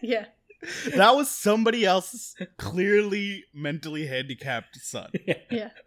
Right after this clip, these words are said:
Speaker 3: We found him. And then a chimpanzee, like, coming along for the ride, I get. Like, I feel like I've seen stray animals or whatever just, like, attach themselves to family and are just like, "All right." But then you're gonna dress him up in, like, a tank top?
Speaker 1: Yeah.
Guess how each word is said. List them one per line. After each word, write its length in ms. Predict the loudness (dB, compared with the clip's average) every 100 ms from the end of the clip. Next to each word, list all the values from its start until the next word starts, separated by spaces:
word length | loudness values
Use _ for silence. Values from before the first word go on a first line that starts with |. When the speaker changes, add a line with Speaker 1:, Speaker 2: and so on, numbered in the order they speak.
| -2
Speaker 3:
We 160 | 0
found 460 | -2 0 2 2 -2
him. 220 | -2 -4 -6 _ _ -20 0
And 140 | 2
then 160 | 2 0 -2 0
a 60 |
chimpanzee, 680 | 2 0 2 2 2 2 4
like, 160 | 4 4
coming 240 | -2 -2
along 240 | -2 -2 -4
for 120 | -4
the 80 | -2
ride, 260 | -2 -2
I 80 | -2
get. 360 | -2 -4 -2 -6
Like, 340 | -6 -8 -16 _ -8
I 80 | 0
feel 140 | 4
like 140 | 4 2
I've 100 | -2
seen 440 | -4 -6 -8 -12 _ _ _ _
stray 520 | -10 0 4 6 6
animals 420 | 2 0 -2 -2
or 60 | -2
whatever 320 | 0 0 -2
just, 180 | -4 -6
like, 100 | -4
attach 380 | -2 -2 -2 -4
themselves 360 | -8 -2 -2
to 100 | -4
family 380 | -6 -4 -4 -6
and 80 | -10
are 60 | -10
just 140 | -8
like, 160 | -8 -8 -4
"All 140 | 4
right." 240 | 6 6 4 6
But 80 |
then 100 | 6
you're 100 | 6
gonna 140 | 4 4
dress 400 | 4 4 4 2
him 120 | 0
up 400 | 0 -2 -4 _ _ _ -6
in, 160 | -2
like, 200 | 2 2
a 40 | 2
tank 360 | 0 -2 -2 -2
top? 460 | -2 -2 -4 -10
Speaker 1:
Yeah. 280 | -8 -6 -6